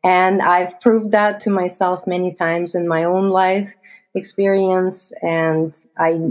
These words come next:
I saw it in other people's lives experiences as well. And I just know that human potential is so great to achieve whatever we want,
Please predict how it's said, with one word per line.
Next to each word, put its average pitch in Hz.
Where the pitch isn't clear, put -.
I 175
saw 190
it 214
in 180
other 170
people's 196
lives 190
experiences 180
as 160
well. 190
And 190
I 202
just 240
know 202
that 180
human 185
potential 170
is 170
so 190
great 180
to 190
achieve 170
whatever 165
we 165
want, 156